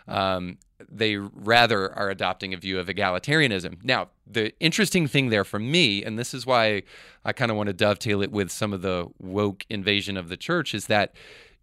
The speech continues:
it would be one thing to disagree on a biblical basis of, um,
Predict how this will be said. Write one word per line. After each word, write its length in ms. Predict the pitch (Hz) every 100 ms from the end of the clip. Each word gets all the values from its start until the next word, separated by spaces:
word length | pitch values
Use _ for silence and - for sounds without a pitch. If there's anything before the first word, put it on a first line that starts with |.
| -
it 60 |
would 140 | 151 139
be 120 | 160
one 300 | 135 165 190
thing 220 | 170 139
to 160 | - 113
disagree 840 | 117 117 113 90 110 120 92 - _
on 120 | 113
a 40 |
biblical 420 | 92 110 104 - 95
basis 600 | 95 90 - 85 - - _
of, 420 | 107 95 90 82 - -
um, 400 | 101 92 87